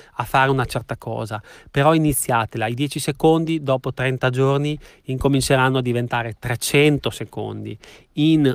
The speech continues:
un anno sono tremilaseicento secondi, incominciano a essere delle ore, e quindi quelle ore lì piano piano vi porteranno a fare delle scelte diverse.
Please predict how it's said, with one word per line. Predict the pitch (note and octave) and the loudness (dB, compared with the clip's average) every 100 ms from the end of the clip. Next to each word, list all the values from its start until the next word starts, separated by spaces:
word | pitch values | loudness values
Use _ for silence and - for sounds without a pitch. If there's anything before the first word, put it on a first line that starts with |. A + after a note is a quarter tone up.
| - | 2
un | D3 D3 | 2 4
anno | B2+ C3 C3 | 4 4 0
sono | - B2 A#2 | 0 -2 -2
tremilaseicento | - B2+ B2+ D3+ D#3 A#2 - A2 - A2+ | 0 2 4 6 4 2 0 -6 -8 -10
secondi, | A2+ - - G#2+ G#2+ | -6 -6 -4 -6 -6
incominciano | A#2 A#2 C3+ C3 C3+ C3 B2 | -8 -4 -4 -2 -2 -2 -2
a | B2 | -2
essere | A#2 G#2 A#2 A2+ | -2 -2 -6 -2
delle | A2 A2 | 0 0
ore, | G#2 G#2 G2+ G#2 - - - | 2 0 -2 -8 -16 -20 -10
e | C#3+ | -10
quindi | - E3+ C#3+ | -2 0 0
quelle | - D3 D3 | 2 6 8
ore | D#3 D#3 | 6 6
lì | C#3+ C#3 | 4 2
piano | C#3 C3 D3+ | 2 2 2
piano | C#3+ C3 B2 B2 | 0 0 0 -2
vi | A#2+ | -4
porteranno | B2+ A#2+ B2 A#2+ B2 | -6 -6 -4 -4 -4
a | A2 | -6
fare | A#2+ A#2 | -6 -6
delle | A2+ G#2 | -6 -6
scelte | - A2 G#2+ | -6 -6 -6
diverse. | A2 A2 - A#2+ - A2+ | -8 -8 -14 -16 -14 -16